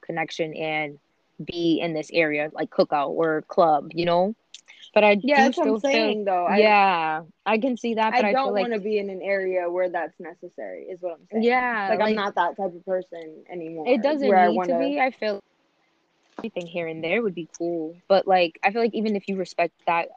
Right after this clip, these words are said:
Speaker 1: as yourself, within yourself and your boundary, I think nobody would
Speaker 2: Mm-hmm.
Speaker 1: be, like, forcing anything down your throat, truthfully.
Speaker 2: No, absolutely, but I don't
Speaker 1: Yeah.
Speaker 2: think I would have had the same interactions. Like, I don't think I would have enjoyed
Speaker 1: Mm.
Speaker 2: myself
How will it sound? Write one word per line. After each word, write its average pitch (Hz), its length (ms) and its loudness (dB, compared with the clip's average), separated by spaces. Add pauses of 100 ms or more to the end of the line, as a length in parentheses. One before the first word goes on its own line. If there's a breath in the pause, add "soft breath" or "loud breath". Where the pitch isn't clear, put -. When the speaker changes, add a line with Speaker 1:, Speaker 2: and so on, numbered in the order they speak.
Speaker 1:
as 165 160 -4
yourself, 165 340 -4
within 165 220 -4
yourself 165 380 -6
and 151 140 -14
your 143 180 -10
boundary, 170 600 0 (440)
I 247 120 4
think 302 180 -2
nobody 254 320 4
would 226 120 0
Speaker 2:
Mm-hmm. - 0 -
Speaker 1:
be, 220 120 4
like, 202 220 4 (120)
forcing 196 340 0
anything 170 300 -6
down 156 180 -4
your 139 80 -12
throat, 135 300 -10 (640)
truthfully. 277 340 2
Speaker 2:
No, 302 80 6
absolutely, 226 720 0
but 214 200 0
I 214 140 2
don't 202 180 2
Speaker 1:
Yeah. 190 160 6
Speaker 2:
think 202 140 -6
I 196 100 -4
would 190 120 -6
have 185 100 -6
had 185 200 -8
the 185 120 -8
same 180 460 -12
interactions. 175 840 -8
Like, 180 140 -6
I 185 120 2
don't 185 240 -6
think 175 160 -8
I 180 80 4
would 190 140 -2
have 190 120 -4
enjoyed 175 380 -4
Speaker 1:
Mm. - 40 -10
Speaker 2:
myself - 500 -8